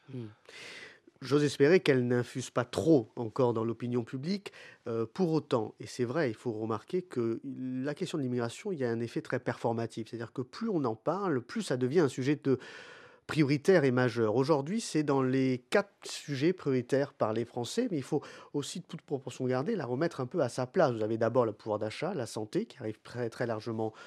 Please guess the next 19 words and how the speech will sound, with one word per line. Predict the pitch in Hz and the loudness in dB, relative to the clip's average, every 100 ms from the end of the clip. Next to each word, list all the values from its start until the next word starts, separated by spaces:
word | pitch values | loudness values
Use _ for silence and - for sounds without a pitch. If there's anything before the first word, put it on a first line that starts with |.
| - | -6
euh, | 117 | -2
devant, | 113 120 196 | 0 2 2
et | - | 0
puis | 127 | -2
l'éducation, | 123 131 139 131 233 185 | -2 0 0 0 0 0
et | 120 | 2
vient | 151 170 | 4 4
ensuite | - 170 | 4 -2
l'immigration. | 131 120 117 - 113 | -4 -4 -4 -6 -6
Donc | 117 | 2
oui, | 190 247 | 4 4
c'est | 135 123 | 2 -4
un | |
sujet, | 113 131 147 285 - - - - | -6 -4 -2 -4 -6 -16 -16 -6
c'est | 131 | -6
un | |
sujet | - 147 247 | -2 -2 0
qui | 175 | 2
est | 147 | 0